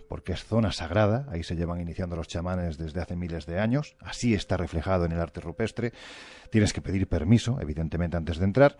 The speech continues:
Tienes que entrar con, con un chamán y luego con alguien que sepa por dónde no se debe de pisar, porque te arriesgas, mm, pues te, te arriesgas a morir, evidentemente, si explota una mina, ¿no?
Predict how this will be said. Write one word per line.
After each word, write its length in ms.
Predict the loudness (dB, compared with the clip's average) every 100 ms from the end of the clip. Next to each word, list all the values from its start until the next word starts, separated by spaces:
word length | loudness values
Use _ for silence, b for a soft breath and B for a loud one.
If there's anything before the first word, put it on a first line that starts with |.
| B B B B -8
Tienes 240 | -2 -2 0
que 80 |
entrar 320 | -2 2 0 0
con, 340 | -6 -8 -10
con 160 | -6 -2
un 140 | 0
chamán 360 | 4 6 4 2 B B
y 120 | 0
luego 180 | 2 2
con 160 | 0
alguien 300 | -2 -2 -2
que 160 | -2 -4
sepa 600 | -4 -2 2 4 4 2
por 240 | 2 0 4
dónde 220 | 2 4
no 120 | 4
se 140 | 2
debe 200 | 0 0
de 100 | 0
pisar, 300 | 0 2 2
porque 240 | 2 0 2
te 120 | 2
arriesgas, 560 | 0 -2 -2 -4 -6 -12 _
mm, 200 | -10 -10 -14 -20 -6
pues 240 | -6 -6 -12
te, 100 | -10 -10 -10
te 80 |
arriesgas 320 | -8 -8 -8 -6
a 60 |
morir, 280 | -4 -4 -4
evidentemente, 560 | -12 -14 -12 -4 -4 -4
si 100 | -8
explota 280 | -6 -6 -4
una 140 | -6
mina, 240 | -6 -6
¿no? 120 | -8